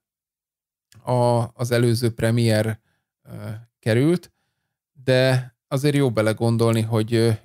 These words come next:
ilyen helyekre is el tudnánk menni, még ha nagyon megerőlteti az ember magát, akkor közvetlen járattal is. Ö, gondolkoztam rajta, azért az zsír lenne meglesni.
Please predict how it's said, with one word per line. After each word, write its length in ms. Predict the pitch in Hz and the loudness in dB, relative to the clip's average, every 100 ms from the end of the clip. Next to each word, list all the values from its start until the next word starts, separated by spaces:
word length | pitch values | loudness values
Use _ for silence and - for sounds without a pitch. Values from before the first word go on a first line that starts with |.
| - | -6
ilyen 200 | 131 110 | -2 0
helyekre 360 | 117 113 110 | 0 -2 -2
is 120 | 107 110 | -6 -4
el 140 | 107 | -4
tudnánk 340 | 117 113 107 | -4 -8 -8
menni, 420 | 110 120 123 117 _ _ _ _ | -4 -4 -2 -6 _ _ _ _
még 200 | 143 147 | -14 -12
ha 80 | - | -4
nagyon 220 | 143 139 | -2 0
megerőlteti 540 | 131 127 117 110 113 113 | 0 0 0 -2 -4 -4
az 100 | 113 | 0
ember 260 | 117 107 | 0 0
magát, 340 | 107 110 107 107 | -2 -2 -4 -8
akkor 240 | 107 101 | -14 -14
közvetlen 480 | - 117 110 107 107 | -4 -4 -2 -6 -6
járattal 640 | 107 107 107 113 123 127 - | -2 -2 -4 -6 -2 -2 -2
is. 420 | 135 165 - - _ _ _ _ _ _ _ _ _ _ _ _ - | -4 -4 -4 -12 _ _ _ _ _ _ _ _ _ _ _ _ -12
Ö, 340 | 131 127 127 127 - _ _ - | -8 -6 -6 -8 -14 _ _ -12
gondolkoztam 800 | 127 139 135 131 117 120 - 120 | -2 0 0 0 -2 -6 -2 0
rajta, 500 | 120 110 113 98 117 | 2 0 -2 -6 -6
azért 380 | 117 139 135 123 | -4 -2 0 2
az 380 | 117 110 - - - | 2 -2 -4 -18 -12
zsír 500 | 117 107 117 135 127 | -6 -2 0 0 0
lenne 560 | 107 101 101 95 110 _ _ _ _ _ _ _ _ - | -2 -4 -6 -8 -12 _ _ _ _ _ _ _ _ -16
meglesni. 760 | 101 104 98 - - - 85 | -12 -10 -10 -10 -10 -12 -16